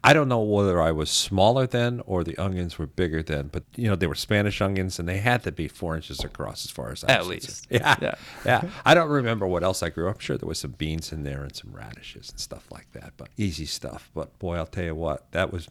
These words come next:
Speaker 1: my first and only immaculate garden. It never had a weed in it, but it was only ten feet by five feet, so I didn't have any excuses. You know, that's over sixty years ago. I've been growing potatoes for, hmm, gosh,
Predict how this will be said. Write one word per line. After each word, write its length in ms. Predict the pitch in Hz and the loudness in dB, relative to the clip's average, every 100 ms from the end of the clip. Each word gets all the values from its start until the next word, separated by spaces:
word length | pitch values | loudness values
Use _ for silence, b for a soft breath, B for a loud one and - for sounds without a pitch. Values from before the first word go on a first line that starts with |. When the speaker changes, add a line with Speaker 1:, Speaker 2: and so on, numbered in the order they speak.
| - | -12
Speaker 1:
my 200 | 80 - | -10 -10
first 540 | - - 113 113 113 90 | -12 -2 4 4 2 -4
and 80 | 82 - | -6 0
only 460 | 95 98 95 90 | 0 2 -2 -2
immaculate 680 | 87 80 87 92 - 85 85 | -2 -2 0 -2 -2 -4 -4
garden. 340 | - 71 76 71 | -4 -6 -6 -2
It 40 | |
never 200 | 110 113 | -2 2
had 160 | 113 98 | 2 2
a 60 | |
weed 260 | 87 95 92 | 2 0 0
in 140 | 87 | -2
it, 80 | 92 | -2
but 100 | - | -4
it 40 | 110 | -4
was 140 | 113 | -4
only 220 | 131 131 | -4 -4
ten 240 | - 127 120 | -4 -6 -6
feet 320 | - 147 139 | -6 -6 -2
by 140 | 135 | -4
five 320 | - 151 180 | -4 -6 -6
feet, 240 | - 73 - | -6 -10 -10
so 260 | - 65 - | -12 -12 -8
I 80 | 107 | -6
didn't 180 | 107 90 | -4 -4
have 100 | 82 | -6
any 80 | 69 | -8
excuses. 680 | - - - - - - - b b b - | -12 -12 -10 -12 -14 -16 -18 b b b -14
You 140 | 110 98 | -8 -6
know, 220 | 85 85 | -6 -4
that's 260 | 101 - - - - | -6 -6 -10 -14 -6
over 240 | 101 90 | -2 -2
sixty 380 | 85 101 - - | -2 -2 -4 -6
years 320 | 78 110 127 | -6 -6 -8
ago. 300 | - - - - B B B B B | -10 -12 -12 -16 B B B B B
I've 140 | 87 87 | -8 -4
been 100 | 92 | -4
growing 300 | 95 98 95 | -2 -2 -2
potatoes 720 | - - 101 107 113 110 - | -8 -6 -4 -2 -4 -6 -8
for, 540 | - 98 90 85 80 - _ - | -8 -4 -2 -2 -4 -10 _ -10
hmm, 260 | 107 95 | -8 -8
gosh, 520 | 73 71 80 71 - | -8 -6 -6 -6 -10